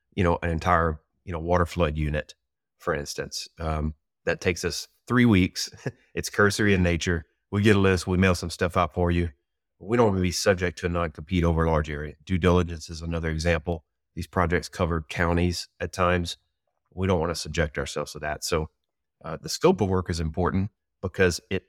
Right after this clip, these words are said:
should tie to a, a, a well, if you have a well-drafted non-compete, scope should be an important part of that. There should be definitions of what's gonna create that non-compete and what's not. So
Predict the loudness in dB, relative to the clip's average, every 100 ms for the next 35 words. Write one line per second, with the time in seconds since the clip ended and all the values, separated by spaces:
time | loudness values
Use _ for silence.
0 | -8 -4 0 0 -2 -2 2 2 0 -4
1 | -6 -6 -6 -10 -8 -8 -8 -14 -14 -2
2 | 0 0 0 -2 0 2 4 4 2 2
3 | -2 -2 -4 -8 -2 -2 -2 _ _ _
4 | -12 -2 0 0 -6 -2 0 0 0 -2
5 | -6 -4 -2 -2 -2 -6 -8 _ _ _
6 | _ -8 -4 -2 -2 -4 -8 _ _ _
7 | _ -2 -2 0 -2 -2 -4 -4 -4 -4
8 | -4 -4 -8 -6 -4 -4 -2 -4 -4 -10
9 | -10 -12 -10 -8 -8 -10 -12 -12 -14 _
10 | _ _ _ _ _ _ _ _ _ _
11 | _ -6 -6